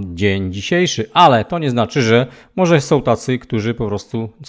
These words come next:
nie są poinformowani i poczekają na mojego newsa.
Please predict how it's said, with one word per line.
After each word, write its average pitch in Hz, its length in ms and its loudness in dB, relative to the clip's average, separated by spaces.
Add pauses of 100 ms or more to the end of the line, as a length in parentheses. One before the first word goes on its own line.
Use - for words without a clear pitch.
nie 135 160 2
są 120 160 0
poinformowani 113 1080 -2
i 143 40 -4
poczekają 160 760 4 (120)
na 135 120 2
mojego 123 360 6
newsa. 120 500 2